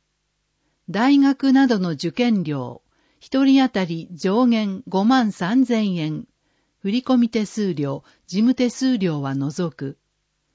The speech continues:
模擬試験受験料、一人当たり上限八千円。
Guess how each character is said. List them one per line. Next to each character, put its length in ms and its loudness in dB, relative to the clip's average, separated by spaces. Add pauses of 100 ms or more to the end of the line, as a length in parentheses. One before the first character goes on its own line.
(560)
模 160 -2
擬 180 2
試 140 -10
験 280 0
受 180 -4
験 340 2
料、 420 -6 (280)
一 260 0
人 200 6
当 60 2
た 140 -2
り 300 -6
上 340 -2
限 320 -4
八 240 -6
千 460 0
円。 360 -6